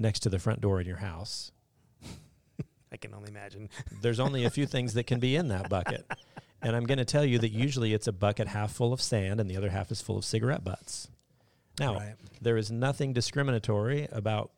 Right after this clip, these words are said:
Speaker 1: driving by your own property and saying, "Hey, there's a bucket out front. Why is there a bucket there?"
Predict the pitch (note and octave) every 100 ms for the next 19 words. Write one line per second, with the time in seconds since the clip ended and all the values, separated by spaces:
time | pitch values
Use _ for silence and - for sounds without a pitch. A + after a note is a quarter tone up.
0 | - A2+ A2+ A#2 A2 A2+ A2 A2 A2 A#2
1 | C3 G#2+ A2 A2+ A#2+ B2+ E3 C#3+ C3+ D#3+
2 | - - D#2+ - E2 D#2 - - _ _
3 | _ _ _ _ _ A2+ C3+ C#3+ A#2+ B2
4 | C3 G#2+ E2+ F2